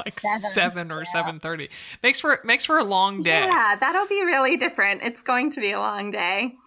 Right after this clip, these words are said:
Speaker 1: Yeah, it is also, I find it intriguing about Boston that, um, you know, when you're a runner of my speed, you finish, you know, kinda close, not, you know, kinda early dinner time almost.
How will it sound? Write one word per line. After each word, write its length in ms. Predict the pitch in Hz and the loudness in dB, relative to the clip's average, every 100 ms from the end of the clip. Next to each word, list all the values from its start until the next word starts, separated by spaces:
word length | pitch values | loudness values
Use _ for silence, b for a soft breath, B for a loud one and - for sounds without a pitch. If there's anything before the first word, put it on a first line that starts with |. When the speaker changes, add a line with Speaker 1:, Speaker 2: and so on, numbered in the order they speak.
| b b _ b b - | b b _ b b -4
Speaker 1:
Yeah, 200 | 262 - | -2 0
it 120 | 285 | 0
is 160 | 311 359 | 0 0
also, 320 | 339 320 277 | -2 -2 -2
I 120 | 247 | -4
find 260 | 247 269 269 | -2 -4 -4
it 120 | - 214 | -8 -12
intriguing 560 | 196 - 240 226 220 | -16 -10 -8 -6 -6
about 300 | 202 190 165 | -2 -2 -2
Boston 420 | 180 180 - 190 | -2 -2 -4 -8
that, 200 | 175 180 - B B - | -4 -4 -6 B B -4
um, 400 | 180 170 165 - | -2 -2 -4 -10
you 140 | 185 | -14
know, 120 | 180 165 | -10 -8
when 300 | 175 170 - | -8 -12 -12
you're 160 | 170 | -10
a 40 | 170 | -6
runner 400 | 180 185 180 180 - | -4 -4 -6 -8 -12
of 160 | 170 | -12
my 300 | 175 175 226 | -6 -4 -4
speed, 340 | 254 - 175 175 | -6 -8 -8 -6
you 60 | |
finish, 600 | 165 - 320 415 - - - | -10 -8 -8 -4 -2 -4 -6
you 80 | 226 | -8
know, 160 | 202 | -8
kinda 460 | - - 254 427 381 | -8 -6 -6 -6 -12
close, 760 | - - - 185 247 285 - - | -14 -16 -8 -4 -2 -4 -8 -8
not, 300 | 220 285 - | -4 -4 -4
you 140 | - 220 | -10 -10
know, 80 | 214 | -8
kinda 240 | 240 311 | -4 -2
early 300 | 233 294 330 | 2 0 0
dinner 300 | 285 294 330 | 0 0 0
time 340 | 269 180 165 160 | -2 -2 -2 -2
almost. 580 | 160 165 143 127 - | -4 -2 -4 -6 -10